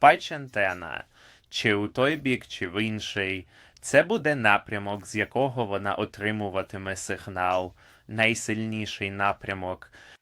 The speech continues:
Тепер тут є два місця для антен, але у цих окулярах немає диверсити. А диверсити робить так: воно одночасно бере сигнал від цієї антени і від цієї антени та отримує найкращу картинку,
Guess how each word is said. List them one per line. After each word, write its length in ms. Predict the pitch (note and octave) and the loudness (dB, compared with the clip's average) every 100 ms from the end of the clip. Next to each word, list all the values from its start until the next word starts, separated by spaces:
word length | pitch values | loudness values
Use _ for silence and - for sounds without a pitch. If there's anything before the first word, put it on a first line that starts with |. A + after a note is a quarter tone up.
| _ _ _ _ - | _ _ _ _ -10
Тепер 380 | A#2 C3 A2 - | 4 8 8 4
тут 260 | - B2 | -6 -2
є 100 | A#2 | -2
два 200 | G2 B2 | 2 2
місця 380 | C3 B2+ - B2+ | 2 -4 -4 -2
для 100 | G#2 | 0
антен, 500 | F2 F#2 - F#2 B2 - | 0 0 0 0 0 -2
але 280 | G#2 A#2+ | 2 4
у 160 | - A2 | 4 -2
цих 240 | - D3+ | -4 -4
окулярах 560 | A2 G#2 A2+ A2+ A2+ - | -4 -2 4 4 4 0
немає 500 | A2 A2 A2 A#2 G#2 | -6 0 0 2 -2
диверсити. 800 | F#2+ G2+ G2+ F#2 - F2 - - _ - - | -2 2 2 2 -2 -14 -14 -14 _ -20 -2
А 140 | - | 0
диверсити 600 | G#2+ A2 D#3 F#3+ C4 C#4+ | 0 2 2 2 -4 -4
робить 300 | A3+ G#3+ A3+ | -4 -2 -4
так: 240 | - G#2+ - | 2 2 2
воно 240 | G#2+ A2+ B2 | -4 0 0
одночасно 600 | C#3+ C3 - A#2 A#2+ A2+ | 0 -4 4 4 4 0
бере 220 | G#2 A2 | 2 2
сигнал 400 | - A2 A2+ G2+ | 0 -2 0 0
від 180 | G#2 F#2 | -2 -6
цієї 420 | G#2 G2 G#2 G2 | -8 -4 -2 -2
антени 500 | E2+ F#2 A#2+ D3+ E3 - - _ | -4 -2 -2 -2 -6 -14 -20 _
і 120 | A2 | -4
від 180 | A2 G#2 | -4 -4
цієї 400 | G#2+ G#2 G#2 G2+ | -6 -2 0 0
антени 480 | E2+ F#2+ A2+ C#3+ D3 | -2 0 0 0 0
та 160 | G#2+ | 2
отримує 480 | F#2 - A2+ A2+ F#2+ | 2 0 -2 -2 -2
найкращу 580 | G#2+ A2 - A#2 - G#2 | 0 0 6 6 4 -6
картинку, 560 | G2 - G#2+ G#2 F#2+ | -10 -6 -6 -4 -10